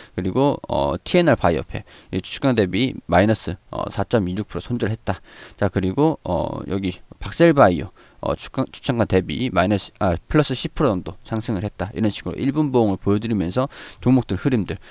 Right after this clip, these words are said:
그리고 우리 무료로 종목들 드린 것들 이렇게 수익률들도 이렇게 좀 나와드리고, 어, 보여드리고 있는, 어, 그런 상황입니다. 자, 이렇게 도움이 필요하신 분들, 어, 단기적으로 저희 단타 위주로 좀 종목을 안내 드리기 때문에, 어, 단기적으로 빠른 종목들을 좀 원하시는 분들이라면은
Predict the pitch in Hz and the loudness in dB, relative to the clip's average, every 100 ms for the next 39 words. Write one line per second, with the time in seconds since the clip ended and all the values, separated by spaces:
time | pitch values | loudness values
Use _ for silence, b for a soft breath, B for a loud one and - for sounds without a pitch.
0 | B B 104 104 98 104 92 107 139 139 | B B -2 2 4 4 4 6 8 8
1 | 120 117 117 113 110 92 110 123 107 - | 4 4 0 0 -2 0 2 2 2 0
2 | 95 92 92 92 139 139 120 98 90 92 | -2 -2 -4 -4 2 2 2 2 -2 -2
3 | 92 - - - - 87 80 101 120 113 | -4 -6 -8 -8 -6 -4 0 2 2 0
4 | 95 - - 82 - 104 120 123 120 95 | -4 -10 -8 -8 2 6 6 6 0 0
5 | 104 - 87 90 85 - - 80 101 104 | -4 -4 0 0 -2 -6 -6 0 0 2
6 | 101 76 57 - B B B B B - | 0 0 -6 -10 B B B B B 4
7 | 143 151 143 160 151 170 160 160 160 139 | 6 6 6 8 6 6 6 6 4 4
8 | 117 95 - - - 120 175 180 175 151 | 2 2 -2 -6 0 2 4 4 4 4
9 | 131 110 104 101 107 170 170 160 127 107 | 2 2 0 -2 0 6 8 8 6 2
10 | 131 113 101 95 104 113 98 90 107 - | 0 -2 -2 -2 0 2 2 2 0 0
11 | 107 107 - 82 85 113 107 b b b | 0 0 -2 -6 -6 -8 -8 b b b
12 | b b - 71 104 127 135 131 107 104 | b b -8 -4 0 2 4 4 4 4
13 | 147 147 151 139 135 113 98 87 101 127 | 4 4 2 2 0 0 0 0 0 0
14 | 101 98 104 113 101 90 87 104 | -2 -2 -2 0 0 0 -2 -4